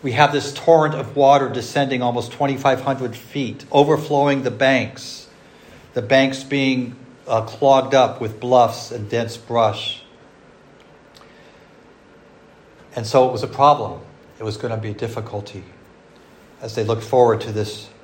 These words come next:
Jordan River. But of course, when we are confronted with obstacles, what do we do? We look Godward. We look Godward and we trust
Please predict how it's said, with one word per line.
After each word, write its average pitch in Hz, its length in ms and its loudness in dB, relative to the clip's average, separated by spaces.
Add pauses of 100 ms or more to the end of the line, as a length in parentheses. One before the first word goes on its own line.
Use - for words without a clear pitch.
(420)
Jordan 104 420 0
River. 101 360 -2 (1080)
But 117 120 0
of 110 100 -4
course, - 580 4 (880)
when 113 160 -4
we 127 120 4
are 117 60 6
confronted 127 560 0
with 107 160 -4
obstacles, 120 920 0
what 113 200 -4
do 107 120 -8
we 107 120 -4
do? 120 340 -8 (880)
We 117 80 -8
look 107 180 -2
Godward. 123 440 2 (1400)
We 120 100 -4
look 113 200 0
Godward 113 540 4
and 110 140 -6
we 101 100 -10
trust - 520 -8